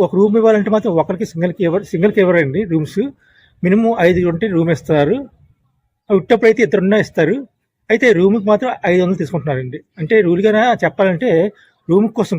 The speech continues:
కాదండి, వాళ్ళు రగ్-, ఇచ్చే రగ్గుల కోసం. ఏ-, ఒక, ఒక ఐ-, ఐదుగురు ఉన్నారు అనుకోండి, రో-, రగ్గులు ఇస్తున్నారు, ఐదు రగ్గులు ఇస్తున్నారు, అప్పుడు ఐదు వందలు తీసుకుంటారు అనమాట. అంటే ఈ విధంగా చూసినా రూమ్‌కి ఐదు వందలు తీసుకున్నట్లు లెక్క మాట అండి. రూమ్ అయితే కావాలంటే ఐదు వందలు ఇస్తే రూమ్ ఇస్తారు,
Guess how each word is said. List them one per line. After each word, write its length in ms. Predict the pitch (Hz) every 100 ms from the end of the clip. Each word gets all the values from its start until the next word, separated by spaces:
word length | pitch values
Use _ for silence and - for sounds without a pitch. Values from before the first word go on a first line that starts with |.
| 170
కాదండి, 340 | 156 147 151 226
వాళ్ళు 180 | 165 156
రగ్-, 140 | 156 202
ఇచ్చే 160 | 196 220 190
రగ్గుల 220 | 135 208 240
కోసం. 200 | 180 190 269 196
ఏ-, 80 | 185 - _ _ _ _ _ _
ఒక, 60 | 180 190 175
ఒక 80 | 160 170 175 - _ _ _ - 202
ఐ-, 100 | 214 170
ఐదుగురు 200 | 196 190
ఉన్నారు 140 | 214
అనుకోండి, 220 | 202 185 147
రో-, 120 | 160 151
రగ్గులు 180 | 160 180
ఇస్తున్నారు, 240 | - 170 151
ఐదు 80 | 147
రగ్గులు 160 | 151 156
ఇస్తున్నారు, 280 | - 160 151 254 - _ -
అప్పుడు 160 | 175 202
ఐదు 100 | 170
వందలు 140 | 175 160
తీసుకుంటారు 280 | 143 143 143
అనమాట. 140 | 135 160
అంటే 120 | 170 220
ఈ 60 | 160
విధంగా 200 | 165 208
చూసినా 240 | 185 214 202 160
రూమ్‌కి 240 | 175 190 175
ఐదు 80 | 151
వందలు 160 | 165 160
తీసుకున్నట్లు 380 | 139 160 151 135
లెక్క 180 | 127 143
మాట 120 | 131 127
అండి. 180 | 160 226 _ _ _ - _ _ 196
రూమ్ 120 | 202
అయితే 120 | 196 -
కావాలంటే 280 | 185 185 196 180
ఐదు 60 | 175
వందలు 160 | 180 -
ఇస్తే 260 | _ 262 190 233 170
రూమ్ 140 | 170 165
ఇస్తారు, 260 | - 147